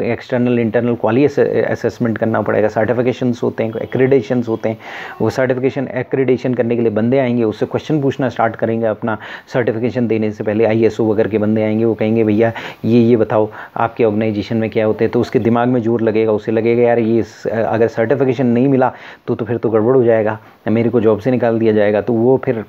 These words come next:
पीयर रिव्यू क्वालिटी असेसमेंट की वजह से अपने आप को हमेशा अपडेट रखेगा। हर बार को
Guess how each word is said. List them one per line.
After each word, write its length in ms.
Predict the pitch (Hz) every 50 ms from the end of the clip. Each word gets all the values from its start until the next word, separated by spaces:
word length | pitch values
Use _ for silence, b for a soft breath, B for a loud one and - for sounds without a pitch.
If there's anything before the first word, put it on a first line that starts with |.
| _ -
पीयर 220 | 127 135 143 143
रिव्यू 300 | 127 131 123 117 127 127
क्वालिटी 440 | 123 - 117 113 113 113 107 123 117
असेसमेंट 440 | 110 - 120 110 - - 120 117 107
की 100 | - 120
वजह 180 | 110 101 104
से 200 | 98 101 104 104 101 B B B B B
अपने 220 | 104 104 - 123
आप 80 | 110 101 -
को 100 | - 104
हमेशा 280 | 107 107 107 101 139
अपडेट 340 | 127 104 107 123 123 117 -
रखेगा। 320 | 110 107 - 117 110 107 95
हर 160 | 92 120 135
बार 220 | 139 165 175 160
को 260 | - - - 127 120